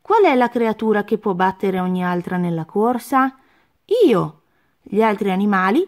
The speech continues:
stufi di tanta superbia, appena la lepre cominciava a vantarsi, se ne andavano in fretta. Un giorno,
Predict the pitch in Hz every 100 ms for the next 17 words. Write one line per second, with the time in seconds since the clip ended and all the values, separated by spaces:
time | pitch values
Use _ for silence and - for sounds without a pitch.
0 | - - - - 233 - 190 170 170 202
1 | 214 180 - 175 190 214 254 285 320 -
2 | 233 - 214 214 202 180 180 247 233 185
3 | 185 170 160 - 196 180 160 170 165 180
4 | 160 160 - 339 - - 339 381 269 160
5 | 170 175 165 165 170 165 - - 175 -
6 | _ _ _ _ _ _ _ _ _ _
7 | _ _ _ _ _ _ _ _ _ _
8 | _ _ _ _ _ _ _ _ 440 403
9 | 202 185 180 196 220 240